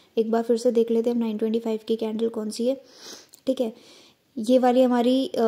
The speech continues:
ब्रेकआउट कैंडल बनी थी, ये हमारी नाइन ट्वेंटी फ़ाइव की एंटर कैंडल, ठीक है, इसमें हमने एंट्री बनाई थी। ओके, नाइन ट्वेंटी फ़ाइव पे एंट्री ली and करेक्ट हमने कहाँ पे सेल किया इसको, एसएल था हमारा डे लो का, यहाँ पर एंटर किया and हमने सेल किया इसको नाइन थर्टी पे, जो था ये वाला कैंडल,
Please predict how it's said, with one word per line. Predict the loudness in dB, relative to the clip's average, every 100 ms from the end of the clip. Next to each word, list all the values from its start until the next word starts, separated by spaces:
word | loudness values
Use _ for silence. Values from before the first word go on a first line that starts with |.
| 2
ब्रेकआउट | 4 2 2 0
कैंडल | 0 2 2
बनी | 2 2
थी, | 0
ये | 2 2
हमारी | 2 2 0
नाइन | -2 0
ट्वेंटी | 0 2
फ़ाइव | 0 -2 -4
की | -6
एंटर | -4 -2 -2
कैंडल, | -2 -4 -4
ठीक | -4 0
है, | 2
इसमें | 2 0
हमने | 0 0
एंट्री | 0 0 0
बनाई | 0 -2
थी। | -4 -6 -8 _ -8
ओके, | -4 -2
नाइन | -2 -4
ट्वेंटी | -2 -2
फ़ाइव | -4 -8 -4
पे | -4
एंट्री | -2 -2 -2
ली | -2 -4 -6
and | -6 -4
करेक्ट | -4 -4 -2
हमने | 0 -2
कहाँ | -4 -4
पे | -4
सेल | -2 -2
किया | -2 -2
इसको, | -2 -4 -6 -14 -20 -20 -4
एसएल | 0 2 2
था | 2
हमारा | 2 2 2
डे | 4 4
लो | 6 6
का, | 4 0 0
यहाँ | 0 0
पर | -2 -2
एंटर | -2 -2 0 0
किया | 0 0 0
and | -2 -2
हमने | -2 -2 0
सेल | 0 0 0
किया | 0
इसको | 0 0
नाइन | -2 -2 -4 -2
थर्टी | -2 -2
पे, | -2 -2 0
जो | 0 0
था | 0
ये | -4 -2 -2
वाला | 0 -2
कैंडल, | -2 -2 -2 -2